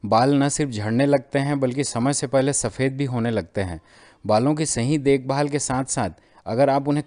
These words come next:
काला भी बना के रखना चाहते हैं, तो सरसों का तेल एक बहुत चमत्कारिक औषधि का काम करता है।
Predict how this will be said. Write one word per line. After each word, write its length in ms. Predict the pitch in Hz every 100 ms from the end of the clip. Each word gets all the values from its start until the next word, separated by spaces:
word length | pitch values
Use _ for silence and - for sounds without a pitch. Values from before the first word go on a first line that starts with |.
| -
काला 300 | 107 120 143
भी 140 | 151
बना 240 | 143 131
के 80 | 139
रखना 280 | 131 127 139
चाहते 320 | 131 123 110
हैं, 140 | 139 143
तो 100 | 143
सरसों 440 | - 107 - 151
का 120 | 143
तेल 300 | 131 135 139
एक 200 | 113 113
बहुत 240 | 117 139 -
चमत्कारिक 580 | 127 117 101 113 135 135
औषधि 440 | 110 107 101 139
का 120 | 143
काम 260 | 135 120 123
करता 340 | 131 117 -
है। 220 | 139 135